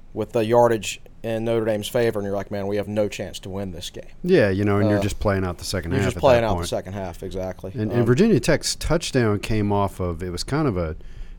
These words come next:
Speaker 2: it was an interesting, uh, and maybe you remember the details. I haven't had a chance to review it. It, it was a fairly long drive, but it was aided by a couple of penalties.
Speaker 1: Yeah.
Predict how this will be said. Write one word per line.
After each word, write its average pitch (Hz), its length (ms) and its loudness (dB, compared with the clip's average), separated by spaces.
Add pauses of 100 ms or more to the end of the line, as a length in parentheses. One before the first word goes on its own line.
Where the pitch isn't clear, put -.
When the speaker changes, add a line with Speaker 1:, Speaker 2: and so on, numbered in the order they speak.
(100)
Speaker 2:
it 104 60 -4
was 95 140 0
an 101 100 2
interesting, 139 1000 2
uh, 85 40 -4
and 98 320 -2
maybe 107 240 4
you 107 80 4
remember 95 260 2
the 87 120 0
details. 90 400 0
I 98 40 2
haven't 92 160 0
had 90 80 0
a - 40 -10
chance 95 200 0
to - 80 -6
review 92 320 0
it. 87 120 -2
It, 98 160 0
it 120 60 0
was 117 140 4
a 110 60 4
fairly 185 420 6
long 110 220 4
drive, 127 320 6
but 104 100 2
it 85 60 -2
was 92 160 -2
aided 107 300 2
by 87 160 0
a 82 40 -2
couple 139 340 2
of 127 100 2
penalties. 120 640 6
Speaker 1:
Yeah. - 60 -18